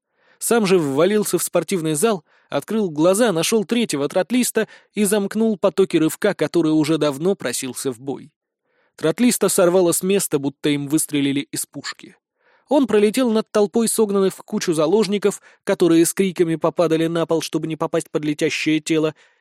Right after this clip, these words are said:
и растянулся у меня под ногами, подставляя спину. Сначала под мои пальцы, а потом и под нож.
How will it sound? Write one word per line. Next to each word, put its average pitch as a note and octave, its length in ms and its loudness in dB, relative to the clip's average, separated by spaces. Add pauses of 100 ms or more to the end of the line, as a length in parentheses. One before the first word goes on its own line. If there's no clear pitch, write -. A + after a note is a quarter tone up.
и D#3 100 0
растянулся B3 560 0
у A3+ 60 0
меня A3 200 0
под G#3 160 -2
ногами, G#3 400 -2
подставляя F3+ 580 0
спину. - 520 -8 (560)
Сначала D3+ 500 -2
под C3+ 160 -6
мои B2+ 200 -6
пальцы, F3+ 440 0 (360)
а D3+ 80 -4
потом A#3 340 2
и A3+ 40 -2
под G#3 180 -2
нож. - 400 -12